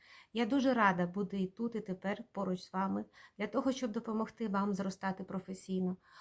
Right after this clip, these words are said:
отримувати відповіді на складні запитання, а також отримувати задоволення від своїх власних результатів.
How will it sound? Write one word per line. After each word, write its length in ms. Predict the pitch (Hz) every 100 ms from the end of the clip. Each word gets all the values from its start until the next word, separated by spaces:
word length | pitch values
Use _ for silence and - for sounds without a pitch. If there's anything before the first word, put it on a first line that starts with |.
| -
отримувати 680 | 196 - 262 240 226 220 220
відповіді 540 | 196 233 220 202 190
на 80 | 202
складні 400 | 196 208 190 196
запитання, 600 | 185 185 180 175 185 185 - _ - - -
а 100 | 196
також 440 | 190 269 277 220
отримувати 520 | 220 - 269 254 240 240
задоволення 720 | 240 220 233 277 240 180 180
від 160 | 180 180
своїх 380 | 196 202 -
власних 420 | 180 190 - 180 190
результатів. 680 | 180 180 - - 190 190